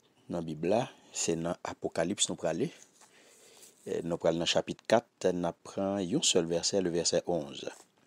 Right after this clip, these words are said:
Apokalip chapit kat, le vèsè onz, ki sa li di, n ap fè lekti la dabò an franse e pi n ap pran an kreyòl. Dye di, notre Seigneur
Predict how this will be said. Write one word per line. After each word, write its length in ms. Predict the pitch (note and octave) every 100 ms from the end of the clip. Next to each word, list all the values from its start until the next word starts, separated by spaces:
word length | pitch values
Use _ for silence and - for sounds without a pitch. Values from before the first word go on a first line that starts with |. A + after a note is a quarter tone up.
| _ _ _ _ _ _ _ _ _ _ _ - - - - - - -
Apokalip 540 | - A2 G#2+ A2 D3
chapit 300 | - E2+ F2 F2 -
kat, 160 | G2+ -
le 60 | F#2 F2
vèsè 240 | - - -
onz, 380 | G#2+ C3 D3+ C#3 C3+ -
ki 80 | -
sa 140 | E2+
li 140 | E2 E2
di, 160 | G2 D#3 - - -
n 80 |
ap 80 | E2
fè 220 | - - D#2 D2+
lekti 460 | D#2 D#2 - - F2+ E2+
la 140 | D#2+
dabò 460 | D#2 E2+ E2 E2 D#2 -
an 80 | E2+
franse 540 | - F#2 F2+ - G2+
e 140 | F#2+ E2
pi 320 | - - F#2+
n 160 | F2 F2
ap 80 | - -
pran 260 | - F#2+ F#2
an 160 | - F#2 -
kreyòl. 540 | - D2+ C#2+ E2 C#2+ - - - - - - - - - - - - -
Dye 300 | F#2+ A2 A2+
di, 220 | G2+ A#2 C3+ C#3+ E3+ F#3+ - _ -
notre 460 | F#2+ F#2+ G#2 - G2
Seigneur 580 | - F2+ F2+ G2 A#2